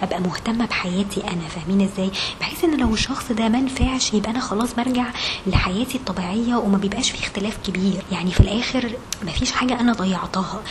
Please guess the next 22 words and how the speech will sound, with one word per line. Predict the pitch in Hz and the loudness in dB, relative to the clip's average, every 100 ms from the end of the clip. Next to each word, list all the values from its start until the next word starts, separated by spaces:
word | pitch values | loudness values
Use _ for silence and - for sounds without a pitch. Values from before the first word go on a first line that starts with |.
| - - | -10 -4
ما | 190 | -2
ضيعتش | 185 196 247 226 - | 0 0 0 2 2
مثلًا | 220 240 220 | 2 0 0
الحاجات | 214 - - 196 196 | 0 0 -2 -2 -4
اللي | 208 | -2
انا | 220 | 0
بحبها، | 208 - 175 165 190 | -2 -4 -4 -2 -2
وما | 185 170 175 | -2 -2 -4
ضيعتش | 175 190 - - | -4 -6 -2 -2
الوقت | 185 190 - 208 | 0 0 0 -2
اللي | 190 | 0
انا | 202 | 0
ايه | 214 190 202 - - - 190 | 2 0 0 -2 -4 -6 -6
ب-، | 180 190 | -4 -2
يعني | 180 185 185 | 0 -2 -2
ب-، | 190 | 0
بعمل | 185 220 214 | 2 2 0
فيه | - | 0
الحاجات | 226 - 180 202 | 0 0 -2 -2
اللي | 196 214 | 0 0
انا | 202 | 4
فعلًا | - 208 | 2 4